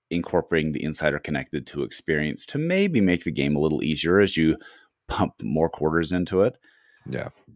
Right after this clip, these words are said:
Speaker 1: I mean, that's pretty much all those button masher games that were in the nineties, you know, Teenage Mutant Ninja Turtles, Simpsons, those type of games. If you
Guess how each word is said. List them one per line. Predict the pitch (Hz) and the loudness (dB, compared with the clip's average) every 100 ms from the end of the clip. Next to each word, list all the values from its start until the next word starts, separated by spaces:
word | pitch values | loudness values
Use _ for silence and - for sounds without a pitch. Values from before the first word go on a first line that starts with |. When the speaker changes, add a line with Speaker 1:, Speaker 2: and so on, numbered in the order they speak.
| _ | _
Speaker 1:
I | - 87 | -4 -2
mean, | 85 | 4
that's | 85 95 - - | 4 4 0 -10
pretty | - - 156 151 | -8 2 4 4
much | 117 104 - | 4 4 4
all | 95 101 | 4 6
those | 101 95 | 4 2
button | - - 113 | 0 2 2
masher | 107 110 117 | 2 0 0
games | 107 110 131 - | 2 2 0 -2
that | - 78 | -2 2
were | 92 | 2
in | 92 | 2
the | 90 | 0
nineties, | 82 85 92 113 | -2 -2 -4 -6
you | 82 | -8
know, | 73 87 | -8 -10
Teenage | - 85 82 78 | -8 -6 -6 -8
Mutant | 73 - 71 67 | -10 -10 -12 -12
Ninja | - | -10
Turtles, | - 135 127 117 117 - - - _ _ _ _ _ _ _ _ _ | -4 4 6 6 2 -4 -14 -20 _ _ _ _ _ _ _ _ _
Simpsons, | - - 104 - 107 104 98 | -6 -2 -2 0 0 0 0
those | 92 95 | 2 2
type | - 98 90 | 2 -2 0
of | |
games. | 92 87 87 87 - _ _ _ _ _ _ _ _ | -2 0 0 -2 -8 _ _ _ _ _ _ _ _
If | 90 - | -6 -4
you | 85 87 | -6 -6